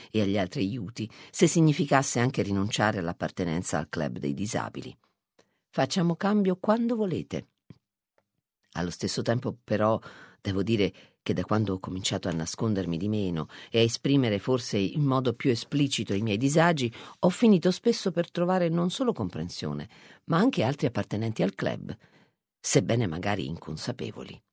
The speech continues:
Ho scoperto tantissime persone che soffrono,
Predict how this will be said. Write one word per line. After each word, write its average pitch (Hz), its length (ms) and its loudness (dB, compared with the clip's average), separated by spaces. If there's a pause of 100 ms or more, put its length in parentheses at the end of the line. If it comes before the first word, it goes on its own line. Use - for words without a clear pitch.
(600)
Ho 160 200 0
scoperto - 1040 -4
tantissime 165 540 -2
persone 180 400 -2
che 151 100 -4
soffrono, 87 680 -6